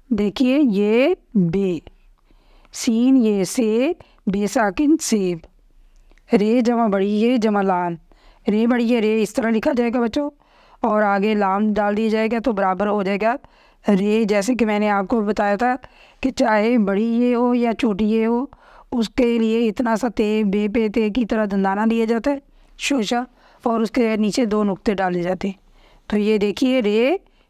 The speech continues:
रे ये रे लाम साकिन रेल। ठीक है, ये ये है और ये बड़ी ये, रे बड़ी ये रे लाम साकिन रेल। ये अगर छोटी ये इस्तेमाल करेंगे तो ये रील बन जाएगी बेटा।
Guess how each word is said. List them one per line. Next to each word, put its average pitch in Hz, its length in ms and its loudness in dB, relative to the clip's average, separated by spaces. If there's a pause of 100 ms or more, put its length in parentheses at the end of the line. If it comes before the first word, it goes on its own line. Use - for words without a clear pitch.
(140)
रे 208 280 4
ये 214 260 2
रे 208 260 0
लाम 196 320 0
साकिन 220 480 0
रेल। 180 320 -2 (1000)
ठीक 240 200 2
है, 294 120 0 (340)
ये 208 220 2
ये 202 360 0
है 170 180 -4 (600)
और 214 140 2
ये 226 180 2
बड़ी 220 240 2
ये, 190 320 0 (840)
रे 214 540 2 (460)
बड़ी 202 240 0
ये 240 640 2
रे 202 540 0
लाम 208 360 -2
साकिन 262 480 0 (400)
रेल। 196 380 0 (560)
ये 240 440 2
अगर 226 500 -2
छोटी 233 400 -2
ये 285 220 2
इस्तेमाल 226 360 0
करेंगे 240 380 0
तो 269 100 -2
ये 240 240 0
रील 269 320 2
बन 196 240 0
जाएगी 180 360 -2
बेटा। 190 220 -8